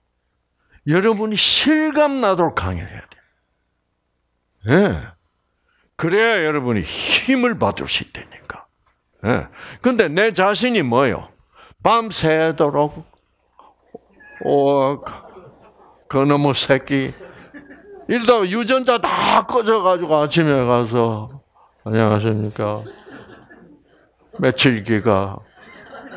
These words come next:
붙으면 꺼지고, 떨어지면 켜집니다." 이, 이거 가지고 사람 못 살려.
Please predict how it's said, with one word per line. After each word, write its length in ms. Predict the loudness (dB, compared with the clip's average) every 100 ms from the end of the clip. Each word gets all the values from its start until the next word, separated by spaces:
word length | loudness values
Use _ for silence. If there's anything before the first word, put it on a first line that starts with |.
| -20 -20 -20 _ _ _
붙으면 680 | -2 0 2 2 2 0 -4
꺼지고, 800 | 0 0 2 0 2 0 0 -4 -10 -16 -20 -20 -20 -18 -4
떨어지면 600 | 0 2 2 2 -2 -2
켜집니다." 1000 | 2 2 4 2 2 2 0 0 -4 -12 -16 -20 -20 _ _ _ _ -4
이, 40 |
이거 480 | -2 0 0 0 2
가지고 500 | 0 0 0 2 0
사람 400 | 2 4 4 2
못 260 | 0 0 2
살려. 1040 | 2 2 2 2 0 -2 -4 -6 -10